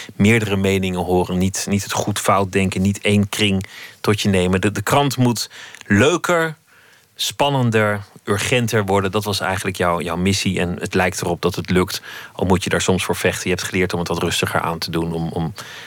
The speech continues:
de wet der geleidelijkheid ook daarop, eh, toe te passen. Bij jouw weten wordt er niet aan je poten gezaagd. En dat is ook een, eh, cultuurverschil. Want vroeger werd er bij de Volkskrant, bij mijn weten, aan ieders poten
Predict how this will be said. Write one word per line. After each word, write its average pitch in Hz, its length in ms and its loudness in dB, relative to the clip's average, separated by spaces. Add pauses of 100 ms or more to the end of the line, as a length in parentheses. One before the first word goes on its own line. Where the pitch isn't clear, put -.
(100)
de 92 280 2
wet 117 260 0
der 104 160 2
geleidelijkheid 90 840 0
ook 87 160 -4
daarop, 85 480 -2
eh, 85 160 0 (160)
toe 107 140 -2
te 98 120 -2
passen. 90 400 0 (360)
Bij 95 120 4
jouw 95 180 4
weten 92 280 0
wordt 87 160 -2
er 92 60 0
niet 127 240 2
aan 101 140 0
je 90 80 -4
poten 135 340 2
gezaagd. - 640 -2 (160)
En 98 140 -4
dat 90 140 -6
is - 140 -4
ook 85 160 -4
een, 92 180 0
eh, 90 120 0
cultuurverschil. 101 800 2 (320)
Want 101 160 0
vroeger 101 280 2
werd 85 200 -2
er - 180 -4
bij 82 140 -2
de 78 60 -6
Volkskrant, 80 720 -4
bij 85 120 -2
mijn 87 200 2
weten, 85 280 0
aan 87 100 -2
ieders 107 340 2
poten 95 440 0